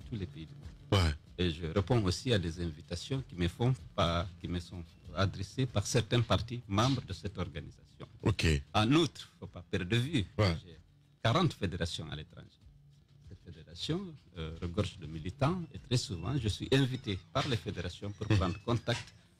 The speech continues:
Speaker 1: avec mes militants de la diaspora.
Speaker 2: Mhm.
Speaker 1: Donc, je réponds à certaines invitations,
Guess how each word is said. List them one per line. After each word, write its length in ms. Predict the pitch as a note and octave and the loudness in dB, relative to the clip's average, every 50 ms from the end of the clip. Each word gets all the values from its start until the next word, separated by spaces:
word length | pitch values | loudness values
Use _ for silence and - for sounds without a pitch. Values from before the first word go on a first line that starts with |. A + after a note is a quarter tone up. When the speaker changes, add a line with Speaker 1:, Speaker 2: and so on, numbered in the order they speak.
| - | 2
Speaker 1:
avec 320 | - G#2+ A2 A#2 A#2 A2+ - | 2 4 4 4 2 4 4
mes 140 | A2 G2 E2+ | 4 4 4
militants 400 | F#2+ F#2 E2+ F#2 F2+ - G#2+ A2 | 4 0 -2 -4 -2 -2 -2 0
de 120 | G#2+ F#2 | 0 0
la 140 | F2 E2 E2 | -2 -2 0
diaspora. 460 | D#2+ E2+ E2 - - - D2+ - - - - | 0 -2 -2 -2 -6 -8 -8 -8 -8 0 4
Speaker 2:
Mhm. 260 | A2 G#2+ F#2+ F#2+ G#2 G2+ - - - | 4 6 6 6 4 2 0 -2 -2
Speaker 1:
Donc, 140 | G2 F#2 E2+ - F#2 | 0 0 0 -2 -2
je 60 | F2 E2+ | 0 4
réponds 360 | E2 G2 F#2+ - E3 D3 B2+ | 4 4 4 4 2 2 2
à 60 | - | 0
certaines 400 | F#2+ - - F#2 - - F#2 F2+ E2 G2 | -4 -4 -6 -8 -6 -4 -4 -4 -4 -6
invitations, 680 | F#2 E2 D2+ E2+ - - F#2+ - - D#3 F#3 G#3 | -8 -10 -10 -12 -10 -6 -4 0 4 4 4 4